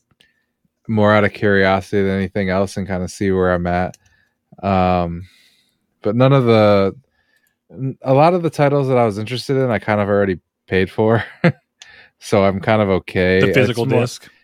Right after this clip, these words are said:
Speaker 1: Yeah, it's a lot of just, like, I'm curious to see how this looks and how it works.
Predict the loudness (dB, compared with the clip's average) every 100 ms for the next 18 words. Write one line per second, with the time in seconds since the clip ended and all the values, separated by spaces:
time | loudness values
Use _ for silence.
0 | -8 0 2 2 2 0 -2 2 2 2
1 | 0 -4 -8 -4 -6 -6 -6 -4 0 2
2 | 2 -2 -6 -4 -2 -2 -2 -6 -8 -6
3 | -6 -6 -8 -4 -4 -4 -2 -2 -4 -18